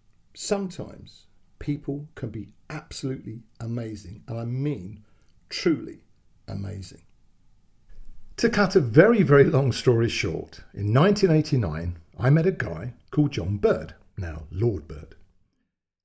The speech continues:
And I helped him start the Big Issue magazine. It was just him and me in a tiny office in Richmond in London. And we came up with the name for the thing in my lounge.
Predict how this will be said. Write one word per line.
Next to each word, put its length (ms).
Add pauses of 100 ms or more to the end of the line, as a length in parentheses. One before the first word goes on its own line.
(100)
And 100
I 120
helped 300
him 120
start 420
the 60
Big 180
Issue 260
magazine. 560 (680)
It 20
was 100
just 220
him 260
and 100
me 160
in 120
a 40
tiny 320
office 360
in 100
Richmond 380
in 100
London. 420 (540)
And 100
we 0
came 240
up 140
with 100
the 60
name 260
for 100
the 120
thing 180
in 80
my 140
lounge. 520